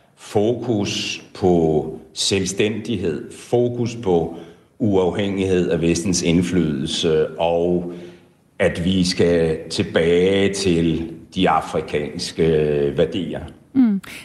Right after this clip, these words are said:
Speaker 2: Det kan lyde lidt abstrakt, når vi taler om et opgør med imperialismen, en tidligere koloniherre, et opgør med den vestlige verdensorden, men det bliver jo pludselig super håndgribeligt,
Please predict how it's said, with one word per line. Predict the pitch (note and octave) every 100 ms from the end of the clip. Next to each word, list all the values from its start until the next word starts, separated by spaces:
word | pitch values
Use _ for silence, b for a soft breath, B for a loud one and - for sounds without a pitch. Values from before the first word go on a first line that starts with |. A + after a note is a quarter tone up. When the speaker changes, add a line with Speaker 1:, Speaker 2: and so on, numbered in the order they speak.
| -
Speaker 2:
Det | B3+
kan | C#4+
lyde | A3+ C#4+ D4
lidt | D4+
abstrakt, | C4+ C4 - A#3 B3+ -
når | A#3+
vi | A3+
taler | - C#4 - B3+
om | - G#3 G3 - b b b b
et | C#4+ - -
opgør | G#3+ - A#3 A3 -
med | G#3+ G3 F#3+ F#3+ G3 -
imperialismen, | G#3+ G#3 G#3+ F#3+ F#3 - F#3 F3+
en | A#3+
tidligere | - B3+ A#3 G#3+
koloniherre, | - G3+ F#3+ F3+ F3 D#3+ D#3 - -
et | B3 -
opgør | A#3+ - A#3+
med | A#3
den | A3+ A3+ G3+
vestlige | G#3+ - G#3+ G3 F#3+
verdensorden, | F3+ F#3 G3+ - - - G#3+ -
men | B3
det | G#3 A3
bliver | - A3
jo | F#3
pludselig | - E4 F#4 F#4+ E4+
super | - E4+ - D#4
håndgribeligt, | G#3+ G3+ B3+ B3+ C4 A#3